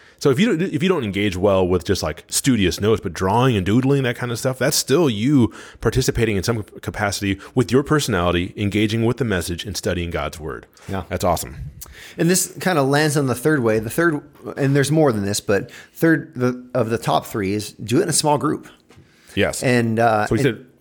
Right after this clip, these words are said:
Speaker 1: do it on your own, <clears throat> go to a service, the
Speaker 2: Biblical
Speaker 1: biblical preaching,
Speaker 2: preaching.
Speaker 1: and now we're saying small group. Yeah.
Speaker 2: Yeah.
Speaker 1: Okay.
Speaker 2: Yeah. And so, like, small group, th-, my small group, actually, you know what we do is we, we pull out the sermon.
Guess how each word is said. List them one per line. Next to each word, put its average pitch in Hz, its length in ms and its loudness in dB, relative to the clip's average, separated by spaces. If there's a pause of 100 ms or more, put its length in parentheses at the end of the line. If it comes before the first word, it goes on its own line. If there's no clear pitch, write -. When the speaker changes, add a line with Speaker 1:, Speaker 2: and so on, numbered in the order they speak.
(160)
Speaker 1:
do 120 100 2
it 139 80 4
on 139 80 2
your 135 160 2
own, 135 240 4 (400)
<clears throat> - 400 -20
go 123 180 4
to 131 140 2
a 120 40 4
service, 117 520 0 (300)
the 131 100 -2
Speaker 2:
Biblical 131 200 2
Speaker 1:
biblical - 160 0
preaching, 143 220 2
Speaker 2:
preaching. 143 100 0
Speaker 1:
and 101 80 2
now 101 220 4
we're 95 80 2
saying 95 380 2
small 87 260 0
group. 73 260 -8
Yeah. 147 240 2 (160)
Speaker 2:
Yeah. 120 60 -8
Speaker 1:
Okay. - 120 -2 (280)
Speaker 2:
Yeah. 165 100 4
And 131 100 2
so, 165 80 2
like, 156 140 4
small 170 240 0
group, 165 260 0 (280)
th-, 131 100 -2
my 131 180 2
small 139 220 2
group, 107 160 0
actually, 107 300 2
you 101 40 0
know 104 60 2
what 104 80 -2
we 101 80 -2
do 127 220 4
is 95 120 2
we, 113 300 0
we 110 160 -6
pull 127 200 2
out 107 80 0
the 120 40 -4
sermon. 120 420 0